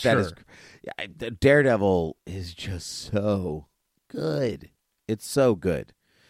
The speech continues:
Speaker 1: It's
Speaker 2: Daredevil
Speaker 1: so
Speaker 2: was so good. Jessica Jones was so good. How can, you know, we haven't seen Luke Cage yet, but it, it, or Iron Fist, but they're bound to be good. So, like,
Speaker 1: I mean,
Speaker 2: how
Speaker 1: we're two
Speaker 2: can
Speaker 1: for
Speaker 2: def-
Speaker 1: two right now. So, I
Speaker 2: Right.
Speaker 1: mean, like, why wouldn't they just, the both of them, be spectacular?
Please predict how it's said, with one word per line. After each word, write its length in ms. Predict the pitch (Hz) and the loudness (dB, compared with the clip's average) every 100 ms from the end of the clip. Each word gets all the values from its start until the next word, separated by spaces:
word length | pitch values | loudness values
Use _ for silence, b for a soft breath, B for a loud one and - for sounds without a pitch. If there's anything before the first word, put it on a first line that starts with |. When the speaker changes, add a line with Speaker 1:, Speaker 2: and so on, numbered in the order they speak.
| b b | b b
Speaker 1:
It's 200 | 101 - | -12 -8
Speaker 2:
Daredevil 420 | 127 135 123 170 | -2 2 4 4
Speaker 1:
so 20 | 170 | 2
Speaker 2:
was 140 | 160 | 0
so 240 | - 156 | 2 4
good. 260 | 143 143 135 | 4 2 0
Jessica 300 | 110 104 117 | -2 -4 -6
Jones 340 | 123 139 131 | 0 2 2
was 120 | 123 - | 2 4
so 200 | 120 110 | 4 4
good. 280 | 107 104 | 2 0
How 300 | 95 104 110 | -2 -4 -4
can, 340 | 101 117 107 110 | -4 -2 -2 -2
you 80 | 107 | -2
know, 80 | |
we 100 | 101 | 0
haven't 300 | 113 123 131 | 2 4 2
seen 160 | - 127 | 0 0
Luke 160 | 123 - | 0 2
Cage 280 | 147 135 | 2 2
yet, 240 | 131 127 113 | 2 0 0
but 220 | 113 101 | -4 -4
it, 160 | 107 104 - | -10 -14 -12
it, 200 | 101 - 107 95 | -14 -12 -12 -10
or 200 | 120 117 | -8 -6
Iron 260 | 117 117 113 | -4 -2 -2
Fist, 260 | 127 113 - | -2 -2 -2
but 140 | 110 | -6
they're 100 | 98 | -6
bound 260 | 98 104 98 | -4 -4 -2
to 60 | |
be 80 | 90 | -2
good. 300 | 95 98 127 | 0 2 0
So, 240 | - 135 143 | 0 2 2
like, 360 | 147 151 143 B B B B | 2 2 0 B B B B
Speaker 1:
I 80 | 98 | -2
mean, 160 | 123 | 2
Speaker 2:
how 100 | 123 | 2
Speaker 1:
we're 40 | 175 | 6
two 120 | 175 | 8
Speaker 2:
can 80 | 196 | 8
Speaker 1:
for 60 | |
Speaker 2:
def- 100 | - 151 | 6 4
Speaker 1:
two 80 | |
right 240 | 131 95 92 | 6 4 2
now. 280 | 117 98 65 | 0 -2 -4
So, 320 | - 90 180 | -2 -2 2
I 40 | |
Speaker 2:
Right. 180 | 302 185 | 2 2
Speaker 1:
mean, 200 | 92 92 | -2 -2
like, 240 | 92 95 | -2 -2
why 280 | 85 95 98 | 0 0 0
wouldn't 420 | 95 101 98 64 87 | 0 0 -2 -6 -10
they 120 | 90 | -8
just, 300 | - 90 - - | -6 -8 -10 -6
the 160 | 87 | -4
both 300 | 80 95 101 | 0 0 0
of 100 | 85 | -4
them, 220 | 82 80 | -6 -6
be 260 | 78 85 80 | -6 -6 -6
spectacular? 480 | - 80 87 82 | -10 -8 -8 -8